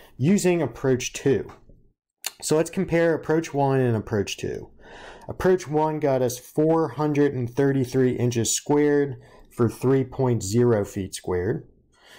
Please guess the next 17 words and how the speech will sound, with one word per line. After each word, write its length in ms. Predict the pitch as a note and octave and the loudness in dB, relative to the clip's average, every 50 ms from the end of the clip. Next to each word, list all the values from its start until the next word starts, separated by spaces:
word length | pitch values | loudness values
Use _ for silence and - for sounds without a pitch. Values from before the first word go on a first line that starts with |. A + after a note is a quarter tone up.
| - - - - _ _ - | -20 -20 -20 -20 _ _ -4
And 440 | - A2 A2+ A2+ A2+ A2 A2 A2+ G#2+ | -2 0 2 2 4 2 2 2 0
approach 640 | - - G2+ - - - E3 D3+ C#3 A#2 - - - | 0 -2 -4 -4 -2 0 0 0 0 -2 -6 -12 -8
two 580 | - - A3+ A#3+ A3+ F3+ E3 E3 F3+ F#3 F3 D#3+ | -4 0 2 4 4 4 4 2 0 -2 -2 -2
got 280 | D#3 C3+ B2 B2 B2 | 0 0 2 2 2
us 260 | B2 A#2+ A#2 A2+ - - | 0 0 0 -2 -4 -4
three 260 | - C#3 C3 C3+ B2+ | -2 0 2 2 2
point 300 | B2 - C3+ B2+ A#2+ G2 | 0 0 0 0 0 -2
zero 440 | F#2 G2 A2+ D3 D3 D3 C3 A#2 A2+ | -2 -2 2 2 4 4 4 2 0
feet 320 | - - - A2+ G#2+ G#2+ | -2 -4 -4 -4 -4 -6
squared 640 | - - - G#2 G#2 G2+ G2+ G2 G2 G2+ G2 G#2 - - - | -8 -8 -6 -4 -2 0 0 0 0 -2 -2 -4 -8 -12 -10
is 200 | - G2 F#2 G#2 | -10 -8 -6 -6
equal 280 | A2+ G#2+ - A#2 A2+ | -6 -4 -2 -2 -2
to 100 | G2 G2 | -2 -2
four 360 | F#2 - - - B2+ A#2+ A#2 G#2 | -4 -4 -2 0 0 2 2 0
hundred 420 | A2 B2 C#3 C#3+ B2+ B2 G#2+ - | 0 -2 -2 -2 -2 -2 -2 -4
and 180 | E2+ F#2 F2 - | -6 -10 -8 -4
thirty-two 840 | A2 G#2 F#2 F#2 F#2+ F2 - - - G#2+ G2+ F#2+ F2+ F2+ E2+ - | -4 -4 -4 -4 -6 -10 -10 -8 -6 -6 -4 -4 -6 -8 -10 -14